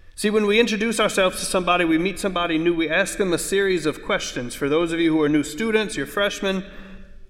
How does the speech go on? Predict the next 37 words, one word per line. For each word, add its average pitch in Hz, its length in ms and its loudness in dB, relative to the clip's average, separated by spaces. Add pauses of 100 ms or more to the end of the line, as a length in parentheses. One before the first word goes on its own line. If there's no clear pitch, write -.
(160)
you've 160 160 -6
probably 196 300 2
been 185 180 2
asked 160 400 0
a 147 60 -2
million 175 440 2
questions 156 520 0
that 139 140 0
are 135 60 0
all 151 160 2
the 139 120 -2
same 147 360 0
questions 127 560 -4
over 135 160 -6
the 127 80 -8
past 143 320 0
couple 139 280 -4
weeks. 139 420 -4 (840)
"Hi, 208 200 6
what's 175 240 2
your 214 140 2
name? 131 400 -2 (480)
Where 165 160 4
are - 20 2
you 196 160 -2
from? 170 460 0 (560)
What 160 180 -2
brings 190 260 2
you 190 60 2
to 180 80 -2
L 180 160 2
S - 180 0
U? 208 120 2
What 165 180 2
are 190 40 0
you 180 100 2
studying? 160 680 -2